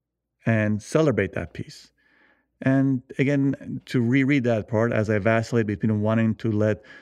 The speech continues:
most of the people in my life go and being completely afraid of being truly alone, that's normal. And the vacillation can last months or years,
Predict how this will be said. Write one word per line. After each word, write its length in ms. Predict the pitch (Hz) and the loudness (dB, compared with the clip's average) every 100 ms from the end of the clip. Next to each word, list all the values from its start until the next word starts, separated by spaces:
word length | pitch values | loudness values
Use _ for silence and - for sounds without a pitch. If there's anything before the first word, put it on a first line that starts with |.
| _ | _
most 260 | 113 120 117 | 0 2 2
of 120 | 113 | 0
the 80 | 104 | 0
people 320 | - 110 113 | 0 0 0
in 60 | 104 | 0
my 100 | 101 | 0
life 340 | 101 110 110 - | 0 0 0 -2
go 340 | 107 107 110 - - _ _ - | 0 0 -4 -12 -20 _ _ -4
and 100 | 101 | 0
being 160 | 107 | 0
completely 420 | 98 107 110 107 | 0 -4 -2 -2
afraid 260 | 101 - 107 | -2 0 2
of 100 | 101 | 2
being 140 | 98 | 0
truly 420 | 92 - - 110 101 | -4 -8 -2 0 0
alone, 500 | 104 139 113 113 120 | 0 0 0 -2 -4
that's 280 | 131 - - | -4 -4 0
normal. 420 | 120 98 - - _ _ _ _ _ _ _ _ _ _ _ _ _ | 0 0 -6 -12 _ _ _ _ _ _ _ _ _ _ _ _ _
And 360 | - 127 123 - - | 0 2 2 0 -2
the 100 | 120 | 2
vacillation 840 | 127 120 131 127 131 139 135 131 - | 2 2 2 2 2 2 2 0 0
can 360 | 123 120 117 | 2 4 2
last 360 | 113 117 120 - | 2 2 0 0
months 380 | 135 143 165 - | 0 2 -2 -4
or 180 | 147 135 | -2 0
years, 520 | 156 123 82 - | 0 -4 -6 -12